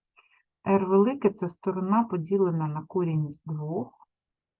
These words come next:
Тому це буде дев'ять коренів з двох поділити на корінь з двох, це буде дев'ять просто. А далі ви за теоремою Піфагора знайдете висоту, і все, вам все відомо.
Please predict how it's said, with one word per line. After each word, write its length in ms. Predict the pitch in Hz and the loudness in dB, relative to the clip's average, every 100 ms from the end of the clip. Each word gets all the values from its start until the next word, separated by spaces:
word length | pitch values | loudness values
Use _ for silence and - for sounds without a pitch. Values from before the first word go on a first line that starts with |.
| _ _ _ _ - | _ _ _ _ -4
Тому 220 | 190 202 | 4 4
це 160 | 208 190 | 4 -2
буде 260 | 180 170 | 0 -2
дев'ять 640 | 160 190 180 160 160 151 - | 0 4 4 4 0 -4 -6
коренів 540 | 170 170 170 170 160 | -6 -2 0 -2 -2
з 40 | |
двох 460 | 156 165 160 143 - | -8 -6 -4 -4 -4
поділити 600 | - 156 165 160 147 - | -8 -6 -2 -2 -4 -6
на 160 | 151 151 | -8 -8
корінь 400 | - 165 156 147 | -6 -4 -4 -6
з 80 | 143 | -8
двох, 360 | 170 190 294 294 | -6 -2 -2 -2
це 140 | 220 | -6
буде 260 | 214 180 190 | -4 0 0
дев'ять 480 | 151 147 123 - - | 0 0 -2 -4 -8
просто. 440 | - 120 127 _ - _ _ _ - _ _ - | -12 -12 -12 _ -20 _ _ _ -20 _ _ -4
А 80 | 170 | 0
далі 280 | 262 381 | 4 4
ви 140 | 285 247 | 4 2
за 80 | 233 | 0
теоремою 520 | 247 247 262 247 220 | 2 4 8 8 6
Піфагора 640 | 226 214 214 214 277 220 | 2 -2 -2 0 2 2
знайдете 560 | 196 196 196 202 202 196 | 2 0 2 0 0 -2
висоту, 600 | 196 - 196 - 240 277 | -2 -4 -14 -8 -4 -4
і 60 | |
все, 320 | 190 _ 233 | -4 _ -6
вам 200 | 254 185 | -4 -4
все 200 | 175 202 | -4 -2
відомо. 520 | 196 180 175 208 196 | 0 -2 -2 -2 -2